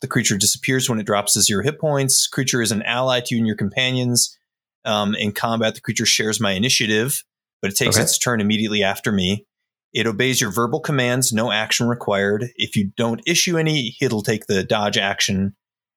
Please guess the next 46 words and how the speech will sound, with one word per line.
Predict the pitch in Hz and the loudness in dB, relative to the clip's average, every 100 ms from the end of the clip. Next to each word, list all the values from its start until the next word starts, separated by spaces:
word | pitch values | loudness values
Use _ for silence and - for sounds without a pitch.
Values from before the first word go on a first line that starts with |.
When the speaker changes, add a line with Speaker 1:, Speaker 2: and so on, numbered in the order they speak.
| _ | _
Speaker 1:
and | 110 95 92 - - | -2 0 0 -4 -4
it'll | 107 98 | -2 0
use | 98 101 98 | 2 2 0
its | - | 0
move | 101 98 - | 0 0 0
to | 101 | -2
avoid | 92 92 87 | 0 0 -2
danger." | 92 85 - - - _ _ _ _ - | -2 -2 -2 -4 -10 _ _ _ _ -6
Speaker 2:
Okay. | - 143 - _ _ - | -2 -2 -6 _ _ -4
Speaker 1:
And | 113 | 0
then | 117 117 110 110 | 2 2 0 -4
he, | - 143 131 127 - | -6 0 0 0 -2
as | 135 120 | -2 -2
bonus | 104 131 143 131 | 0 0 0 0
actions, | 123 113 - 113 - | 0 0 0 0 0
he | 107 | 0
has | 101 | 0
Fey | - 127 131 | -2 0 2
Step. | - - 120 123 - _ - - - | 2 0 -2 -4 -12 _ -18 -18 -8
The | 107 | -6
Fey | - 110 | 0 0
magically | 107 104 110 - 107 | 2 2 0 0 -2
teleports | - 117 - 123 - | -2 -2 -2 -2 0
up | 110 | -2
to | - | -4
thirty | - 107 104 | -2 -2 0
feet | 127 123 | -2 -2
to | - | 0
an | 110 | 0
unoccupied | 110 107 104 - 107 98 - | 2 0 -2 -6 -2 0 0
space | - 131 - | 0 0 0
it | - | -2
can | 107 | 0
see. | - 175 185 180 - - - - | 2 2 0 -2 -6 -16 -18 -6
And | 120 | -2
then | 117 120 | 0 2
one | 123 | 0
of | 135 | 0
the | 120 | -2
following | - 123 123 | 0 0 2
effects | 120 - 120 - | 0 0 0 0
can | - 123 | 0 -2
occur | 123 120 117 | -2 0 0
based | 104 110 - | 0 0 0
on | 123 | 2
the, | 127 | 0